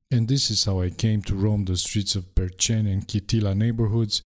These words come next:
talking to all the residents, as well as former football players or coaches who used to be active on the teams using these stadiums. Originally,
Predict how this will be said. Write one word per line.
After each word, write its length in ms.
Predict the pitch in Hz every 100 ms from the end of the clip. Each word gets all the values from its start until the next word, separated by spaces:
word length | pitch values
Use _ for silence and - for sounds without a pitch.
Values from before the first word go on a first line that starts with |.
| _ _ -
talking 320 | 135 - 104
to 140 | -
all 180 | 101 104
the 140 | 95 87
residents, 680 | 117 110 113 110 110 - - _ _ -
as 160 | 127
well 200 | 123 143
as 140 | 120 -
former 460 | - 135 127 123
football 440 | 113 - 110 104 95
players 540 | - 113 110 110 101
or 100 | 90
coaches 540 | - 123 113 - 113 -
who 120 | 104
used 260 | 101 95
to 80 | -
be 180 | 98 101
active 520 | 113 107 - 113 104 - _ _ -
on 140 | 135 120
the 120 | 107
teams 440 | - 113 104 -
using 360 | 98 90 92 90
these 220 | 90 -
stadiums. 680 | - 117 110 107 95 - - _ _ _ _ - -
Originally, 720 | 123 151 139 160 156 147 147